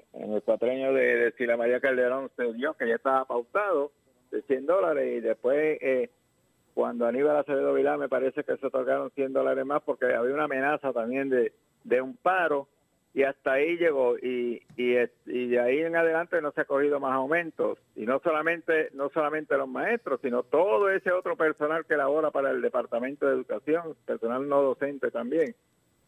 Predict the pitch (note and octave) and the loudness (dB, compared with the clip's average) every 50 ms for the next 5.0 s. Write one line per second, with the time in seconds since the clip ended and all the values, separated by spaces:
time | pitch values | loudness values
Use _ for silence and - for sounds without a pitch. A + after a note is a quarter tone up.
0 | _ _ - D3+ - - F3+ - - G3+ G3 F#3 E3+ - D#3+ D3+ C#3 C#3+ C#3 - | _ _ -4 -4 -2 -2 -2 0 0 0 0 0 0 0 0 0 2 0 -2 -4
1 | - - _ _ _ - C3+ C3+ C#3+ D3+ F3+ G3 F#3 - _ _ - D3 C#3 - | -8 -20 _ _ _ 0 2 2 2 2 0 -2 -4 -6 _ _ -4 -2 0 0
2 | C#3+ C#3 C3+ C#3 C#3+ D#3 - - - - B2 B2+ B2+ A#2 B2+ B2 B2+ B2+ C3 C#3+ | 0 0 2 0 0 -2 -2 -6 -10 -6 -4 -4 -2 0 0 0 2 2 2 2
3 | D#3+ E3+ F3+ F#3 F#3+ F3+ - F#3 F3 F3 E3+ D#3+ C#3 B2+ B2 B2+ - _ _ _ | 2 2 0 0 0 0 -2 -2 -2 -2 -4 -2 -2 -2 -2 -6 -8 _ _ _
4 | _ _ _ _ _ _ _ _ _ _ _ _ - - B2+ C3 C3 C3+ C3+ C3 | _ _ _ _ _ _ _ _ _ _ _ _ -2 0 2 4 4 2 2 0